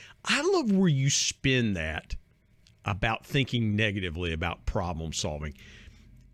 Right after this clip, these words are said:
Take me a little deeper into that, Joseph, because here's where my mind's going around that thought is, is the negativity that I see around problem solving is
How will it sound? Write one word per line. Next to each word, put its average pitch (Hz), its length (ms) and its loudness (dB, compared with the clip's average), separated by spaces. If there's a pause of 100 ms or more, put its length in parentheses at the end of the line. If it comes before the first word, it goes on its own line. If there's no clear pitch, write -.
Take 254 340 0
me 349 140 0
a 226 80 2
little 185 240 4
deeper 120 500 0
into 98 200 0
that, 82 340 -4
Joseph, 90 480 -2
because 131 440 0
here's 254 320 2
where 190 160 4
my 123 120 2
mind's 92 420 0
going 85 380 -4 (320)
around 107 360 2
that 90 220 -6
thought - 440 -6 (1000)
is, 143 420 0
is 131 400 2 (300)
the 135 160 2
negativity 208 720 2
that 131 120 0
I 135 180 0
see 147 220 4
around 110 320 2
problem 160 420 0
solving 110 380 0
is 110 180 0